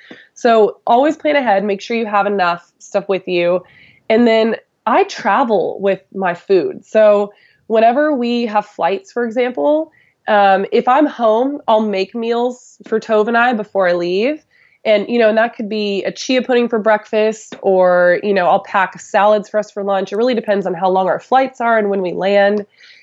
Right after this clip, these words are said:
And then if we're traveling, I will go to a restaurant before and pick up a salad or, you know, whatever it is and bring it with us on the plane, 'cause that really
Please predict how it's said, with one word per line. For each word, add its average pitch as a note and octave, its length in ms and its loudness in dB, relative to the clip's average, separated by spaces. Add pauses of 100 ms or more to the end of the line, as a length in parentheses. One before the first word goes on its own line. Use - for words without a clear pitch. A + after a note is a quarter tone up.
(260)
And A3+ 160 2
then G#3+ 240 2
if G#3 140 -4
we're C4+ 100 -2
traveling, A3+ 800 -2 (260)
I G#3 140 4
will C4 120 2
go A3 160 -2
to G#3+ 60 -2
a F#3+ 100 0
restaurant A3+ 560 -6
before F#3+ 500 -4
and G3+ 220 -2
pick G#3+ 200 -8
up F#3+ 260 -4
a F3+ 60 -10
salad F#3+ 640 0
or, F#3+ 260 -4
you G3+ 100 -6
know, F#3 140 -4
whatever A3+ 320 2
it F#3+ 60 -4
is F3+ 160 -4
and F#3+ 200 -8
bring G3+ 200 0
it E3 80 -6
with F#3+ 160 -4
us F3 120 -12
on F3 80 -8
the E3+ 60 -12
plane, F3+ 480 -4 (520)
'cause G3+ 180 0
that A#3 220 0
really A#3+ 600 0